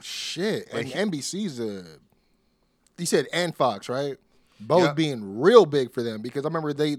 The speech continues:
Speaker 2: I
Speaker 1: M-,
Speaker 2: believe
Speaker 1: M-,
Speaker 2: N B C u-, is,
Speaker 1: I, I was
Speaker 2: is
Speaker 1: gonna
Speaker 2: U S A,
Speaker 1: say,
Speaker 2: yeah.
Speaker 1: well, oh, no, but the other thing is they use N B C sometimes to, if, if you've seen them play, like, the, the, the
Speaker 2: Oh,
Speaker 1: WrestleMania
Speaker 2: you're right.
Speaker 1: replays.
Speaker 2: Yeah, yeah, yeah.
Speaker 1: You know
Speaker 2: And
Speaker 1: what I
Speaker 2: then
Speaker 1: mean?
Speaker 2: support the troop stuff and
Speaker 1: All
Speaker 2: all
Speaker 1: that,
Speaker 2: that.
Speaker 1: yeah,
Speaker 2: Yeah,
Speaker 1: man, like,
Speaker 2: exactly.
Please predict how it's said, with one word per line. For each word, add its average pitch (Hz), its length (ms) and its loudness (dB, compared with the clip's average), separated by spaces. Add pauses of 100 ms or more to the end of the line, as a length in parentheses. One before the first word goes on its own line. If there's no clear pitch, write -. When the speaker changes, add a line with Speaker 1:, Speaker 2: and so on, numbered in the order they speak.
(320)
Speaker 2:
I 127 80 4
Speaker 1:
M-, 156 40 2
Speaker 2:
believe 165 240 4
Speaker 1:
M-, 170 120 6
Speaker 2:
N 147 80 0
B 147 120 -4
C 147 340 -6
u-, 127 220 -8
is, 131 220 -6
Speaker 1:
I, 143 120 2
I 160 40 6
was 175 100 2
Speaker 2:
is 160 60 -2
Speaker 1:
gonna 160 120 0
Speaker 2:
U - 60 -2
S 123 60 -2
A, - 40 -4
Speaker 1:
say, 143 260 -12 (100)
Speaker 2:
yeah. 120 100 -16
Speaker 1:
well, 185 140 4
oh, 185 80 6
no, 170 320 0
but 160 100 -2
the 156 80 0
other 196 120 -4
thing 185 200 -4
is 135 200 -4
they 147 180 -2
use 175 300 -4
N 156 160 -6
B 151 120 -8
C 160 200 -6
sometimes 151 560 -4
to, 143 240 -2
if, 135 120 -6
if 139 140 -10
you've 147 80 -8
seen 156 180 -6
them 143 180 -8
play, 147 240 -2
like, 135 220 -4
the, 131 200 -4
the, 120 120 -8 (120)
the 120 160 -14
Speaker 2:
Oh, 123 240 4
Speaker 1:
WrestleMania 117 100 -2
Speaker 2:
you're 117 140 0
right. 123 180 2
Speaker 1:
replays. 226 100 2
Speaker 2:
Yeah, 127 80 2
yeah, 123 200 2
yeah. - 0 -
Speaker 1:
You 120 120 -2
know 120 60 0
Speaker 2:
And 156 160 0
Speaker 1:
what 160 40 4
I 156 100 2
Speaker 2:
then - 100 -2
Speaker 1:
mean? 185 100 -2
Speaker 2:
support 127 240 -4
the 113 60 -20
troop - 300 -10
stuff 110 380 -4
and 120 80 -4
Speaker 1:
All 143 80 2
Speaker 2:
all 160 40 6
Speaker 1:
that, 160 220 6
Speaker 2:
that. 160 60 -6
Speaker 1:
yeah, 180 200 4
Speaker 2:
Yeah, 101 80 2
Speaker 1:
man, 160 240 -2
like, 156 200 -2
Speaker 2:
exactly. 113 220 -2